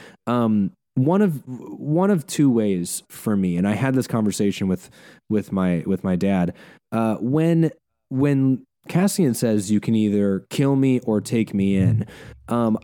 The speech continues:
I wanna get your opinion on this first, um, and then I'll, you know, go into what, what I'm thinking. But, um, did you take this as, like,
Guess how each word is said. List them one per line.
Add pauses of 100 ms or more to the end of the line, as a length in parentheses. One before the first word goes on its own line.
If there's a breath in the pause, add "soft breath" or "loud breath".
I
wanna
get
your
opinion
on
this (160)
first, (180)
um, (220)
and
then
I'll, (140)
you
know,
go
into
what,
what
I'm
thinking.
But, (400 loud breath)
um, (400)
did
you (400)
take
this (100)
as,
like,